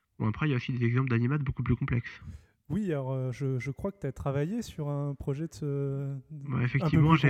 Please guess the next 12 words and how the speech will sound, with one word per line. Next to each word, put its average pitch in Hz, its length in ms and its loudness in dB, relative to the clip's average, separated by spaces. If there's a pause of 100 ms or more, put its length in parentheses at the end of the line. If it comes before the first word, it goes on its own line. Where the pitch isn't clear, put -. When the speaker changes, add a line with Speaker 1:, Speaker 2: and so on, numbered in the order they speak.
Speaker 2:
complexe. 123 300 8 (540)
Speaker 1:
j'ai 135 160 6
travaillé, 139 580 6
euh, 127 160 6
j'ai 120 80 4
eu 123 60 4
la 120 80 6
chance 151 160 4
de - 40 2
travailler 139 360 4
sur 131 240 2
un, 117 760 2